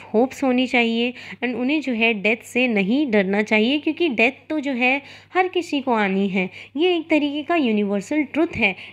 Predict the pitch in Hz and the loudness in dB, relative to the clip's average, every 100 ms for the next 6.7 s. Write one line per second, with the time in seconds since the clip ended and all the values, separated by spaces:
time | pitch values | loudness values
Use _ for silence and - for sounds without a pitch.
0 | 202 190 277 - 349 302 277 294 294 277 | -4 -2 -2 0 0 2 2 2 0 0
1 | 339 330 311 240 226 208 190 190 190 196 | 0 0 2 2 2 2 2 0 0 0
2 | 196 180 - - - - 277 277 277 320 | 2 0 -4 -16 -10 -6 0 0 2 2
3 | 330 - 262 269 247 226 233 - 208 208 | 0 0 0 2 4 2 2 0 2 2
4 | 240 - 190 180 - 262 - 359 349 285 | 2 0 0 -2 -8 -6 -2 2 2 2
5 | 254 262 269 294 - 254 233 233 285 220 | 0 2 0 0 0 2 4 2 2 0
6 | 214 202 202 262 277 208 190 | 0 0 2 0 -2 -2 -4